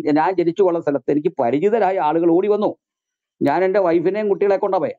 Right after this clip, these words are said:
അവരെ കാണിച്ചു കൊടുത്തത് ഈ ഇക്ക നമ്മുടെ സ്വന്തമാണ്, നമ്മളവിടെ പോയി ചായ കുടിക്കാൻ ചെന്ന കടകളാണ്, ചെരുപ്പ് വാങ്ങുന്ന കടയാണ്, അവിടെ നിന്നൊക്കെ ഉള്ള ആളുകളുണ്ട്. ഞാൻ കണ്ട് നടുങ്ങിപ്പോയി ഈ കാഴ്ച കണ്ട്.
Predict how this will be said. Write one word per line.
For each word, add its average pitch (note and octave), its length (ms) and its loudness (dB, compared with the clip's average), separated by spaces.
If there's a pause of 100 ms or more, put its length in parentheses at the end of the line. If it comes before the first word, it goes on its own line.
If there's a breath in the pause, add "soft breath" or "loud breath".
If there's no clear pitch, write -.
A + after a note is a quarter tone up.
(100)
അവരെ C#3 240 0
കാണിച്ചു F3 240 -2
കൊടുത്തത് D3+ 220 0
ഈ E3+ 140 4 (160)
ഇക്ക E3+ 140 -4
നമ്മുടെ D#3+ 280 0
സ്വന്തമാണ്, D#3+ 380 0 (580)
നമ്മളവിടെ D#3+ 380 2
പോയി F3 200 2
ചായ E3 260 0
കുടിക്കാൻ F3 260 2
ചെന്ന F#3 240 -2
കടകളാണ്, F#3 420 0 (600)
ചെരുപ്പ് E3+ 300 2
വാങ്ങുന്ന F#3+ 320 0
കടയാണ്, F3+ 400 0 (500)
അവിടെ D3 160 2
നിന്നൊക്കെ F3 220 0
ഉള്ള F#3 100 0
ആളുകളുണ്ട്. F#3 400 0 (480)
ഞാൻ D#3 340 0
കണ്ട് G3+ 200 0 (100)
നടുങ്ങിപ്പോയി A#3 600 2 (180)
ഈ G#3+ 80 0
കാഴ്ച G#3 320 0
കണ്ട്. C#3 200 -2